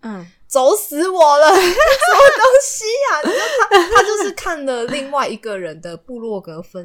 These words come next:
Speaker 2: 享，
Speaker 1: 嗯。
Speaker 2: 他就说：“诶，我们这个路线，我们逆着走回来，
Speaker 1: 嗯。
Speaker 2: 大概二十分钟吧。”屁嘞，
Speaker 1: 嗯。
Speaker 2: 我才走快两个小时，<laughs> 而且是爬山，那不是平的路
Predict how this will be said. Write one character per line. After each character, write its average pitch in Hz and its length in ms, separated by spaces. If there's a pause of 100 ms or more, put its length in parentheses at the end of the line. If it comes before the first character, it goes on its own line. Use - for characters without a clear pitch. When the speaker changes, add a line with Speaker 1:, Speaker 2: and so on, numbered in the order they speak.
Speaker 2:
享， 208 300
Speaker 1:
嗯。 - 60
Speaker 2:
他 - 180
就 320 100
说 311 220 (220)
：“诶， 403 140
我 269 200
们 190 480
这 302 100
个 254 120
路 226 280
线， 208 360
我 156 80
们 151 280 (120)
逆 240 240
着 156 180
走 - 340
回 135 220
来， 143 140 (320)
Speaker 1:
嗯。 240 220
Speaker 2:
大 294 60
概 294 200
二 285 120
十 175 220
分 175 260
钟 160 240
吧。” - 220
屁 202 320
嘞， 165 160
Speaker 1:
嗯。 254 60
Speaker 2:
我 294 100
才 339 160
走 262 240
快 320 220
两 247 160
个 320 80
小 240 320
时， 214 100
<laughs> 571 160
而 480 720
且 453 80
是 415 240
爬 269 300
山， 349 220
那 440 160
不 302 100
是 349 140
平 254 320
的 247 100
路 277 220